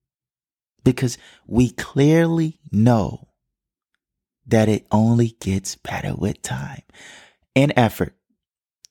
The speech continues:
And effort, please, please don't sleep on effort, okay? A gazillion years could pass by, and if you don't put the work in, then you, you, you won't be any better, okay?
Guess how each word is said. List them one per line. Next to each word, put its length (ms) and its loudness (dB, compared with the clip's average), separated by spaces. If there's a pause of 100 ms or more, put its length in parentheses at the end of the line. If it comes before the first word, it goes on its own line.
(120)
And 140 4
effort, 420 0 (380)
please, 520 0 (200)
please 220 0
don't 180 2
sleep 300 -2
on 160 0
effort, 420 -6 (400)
okay? 420 0 (1080)
A 80 2
gazillion 560 2
years 300 4
could 160 -2
pass 320 2
by, 260 -2
and 140 0
if 140 -4
you 80 0
don't 160 2
put 100 -2
the 100 -4
work 300 -2
in, 80 -2
then 200 -6
you, 180 -4 (180)
you, 120 -6 (280)
you 140 2
won't 160 2
be 100 0
any 140 0
better, 300 -8 (340)
okay? 300 -2